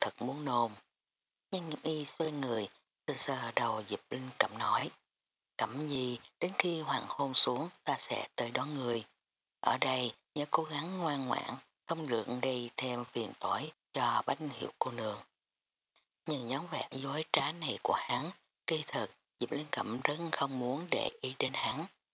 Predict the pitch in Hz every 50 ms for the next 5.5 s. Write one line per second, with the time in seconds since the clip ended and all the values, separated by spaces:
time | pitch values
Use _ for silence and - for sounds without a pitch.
0 | _ _ _ _ _ _ _ _ _ _ - 160 151 147 135 131 107 - 131 151
1 | - - 143 131 120 110 107 - 143 143 139 131 135 135 147 170 185 - - -
2 | _ _ _ - 160 156 151 143 123 135 160 - - - - - - - - -
3 | _ _ _ _ _ - 117 117 - - - 143 131 127 123 127 143 175 202 190
4 | 135 107 - 104 107 135 135 135 131 127 131 131 113 101 92 87 - - 131 147
5 | 156 147 131 123 131 120 107 92 -